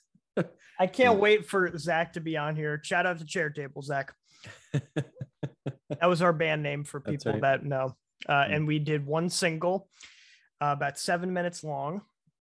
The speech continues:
Speaker 1: I
Speaker 2: uh,
Speaker 1: don't, what
Speaker 2: called,
Speaker 1: was the
Speaker 2: uh,
Speaker 1: name of it? I don't
Speaker 2: called
Speaker 1: remember.
Speaker 2: Starbucks.
Speaker 1: Sta-, oh, that's right. <laughs>
Speaker 2: It was in, it was in the wake of the controversy of
Speaker 1: The
Speaker 2: just
Speaker 1: cups.
Speaker 2: having the red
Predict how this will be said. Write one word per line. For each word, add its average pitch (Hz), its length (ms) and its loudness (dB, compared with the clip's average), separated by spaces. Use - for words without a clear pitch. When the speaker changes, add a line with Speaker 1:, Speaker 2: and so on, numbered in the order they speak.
Speaker 1:
I 147 40 0
Speaker 2:
uh, 143 200 2
Speaker 1:
don't, 139 100 2
what 202 60 -4
Speaker 2:
called, 156 220 2
Speaker 1:
was 147 80 -2
the 151 80 2
Speaker 2:
uh, 147 60 2
Speaker 1:
name 143 100 0
of 151 60 -8
it? - 60 -14
I 98 40 -14
don't 110 100 -4
Speaker 2:
called 151 260 0
Speaker 1:
remember. 151 460 2
Speaker 2:
Starbucks. - 380 -8
Speaker 1:
Sta-, - 260 -10
oh, 147 220 4
that's 151 240 2
right. 147 220 2
<laughs> - 60 -20
Speaker 2:
It 202 100 8
was 214 180 6
in, 220 200 4
it 214 60 6
was 214 200 4
in 233 80 4
the 214 80 6
wake 214 300 6
of 254 100 0
the 208 120 0
controversy 175 1080 -2
of 160 200 2
Speaker 1:
The 170 100 -8
Speaker 2:
just 180 340 2
Speaker 1:
cups. 190 200 4
Speaker 2:
having 190 220 0
the 170 100 0
red 165 380 0